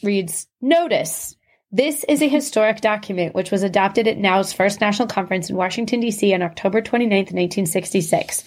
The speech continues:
The words are those of the nineteen sixties and do not reflect current language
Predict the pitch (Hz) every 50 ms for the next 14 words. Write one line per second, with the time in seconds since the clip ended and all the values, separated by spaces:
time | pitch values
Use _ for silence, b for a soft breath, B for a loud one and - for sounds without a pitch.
0 | B B B B B B - 220 233 202 220 233 247 254 247 311 311 247 247 233
1 | 226 254 208 202 220 208 196 190 180 - 208 202 190 - - 190 - - - 190
2 | 180 - - 190 165 196 202 190 196 190 196 - - 233 208 - 214 202 208 -
3 | - - 240 262 294 311 - 208 196 190 196 185 175 165